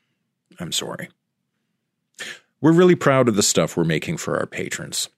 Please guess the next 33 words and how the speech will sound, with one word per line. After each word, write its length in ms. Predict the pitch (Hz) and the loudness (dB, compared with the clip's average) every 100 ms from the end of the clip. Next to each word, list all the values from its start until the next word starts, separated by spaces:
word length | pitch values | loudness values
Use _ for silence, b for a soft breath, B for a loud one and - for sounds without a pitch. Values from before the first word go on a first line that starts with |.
| _ _ _ | _ _ _
Exclusive 560 | 90 - - 131 120 107 | -8 -6 2 4 4 2
episodes 560 | 123 127 123 120 117 98 | 0 0 2 2 2 -2
of 80 | |
the 80 | 87 | -4
show, 480 | - 127 120 117 113 | 0 2 4 2 -2
plus 280 | - 82 - | -4 -4 -2
a 40 | 80 | -4
steady 360 | - 113 110 | 0 0 2
stream 320 | 98 - 104 | 0 0 0
of 120 | 95 82 | 0 0
new 220 | 101 92 | 2 2
essays 480 | 90 - 90 90 78 | 2 0 0 0 -2
on 180 | 69 | -6
sundry 480 | 71 - 104 92 92 | -6 -4 -2 0 -2
topics, 600 | - 95 92 80 - - B B B B | -2 -2 -2 -4 -6 -8 B B B B
including 460 | - - 110 95 90 | -10 -2 2 2 2
The 80 | 82 | 0
Great 280 | 104 98 - | 0 0 2
God 300 | 95 85 - | 0 0 -2
Pan, 520 | 120 107 76 67 - _ _ _ _ | 0 0 -2 -6 -16 _ _ _ _
Madonna's 600 | 92 92 110 107 95 - | -4 0 0 0 -2 -2
Like 240 | 90 95 | -2 -2
a 60 | 98 | -2
Prayer, 540 | - 127 107 - - b b b b - | -4 0 0 0 -4 b b b b -2
what 220 | 95 - | -2 0
pro 240 | - 113 | 2 4
wrestling 500 | 101 107 - 101 92 | 4 2 0 0 -2
kayfabe 560 | - 117 113 - 80 71 | -2 0 0 0 -2 0
has 240 | 92 82 | -2 -2
to 80 | - | -4
do 120 | 87 | -4
with 180 | 78 76 | -4 -4
magic, 500 | 87 95 78 - - | -2 -2 -2 -6 -10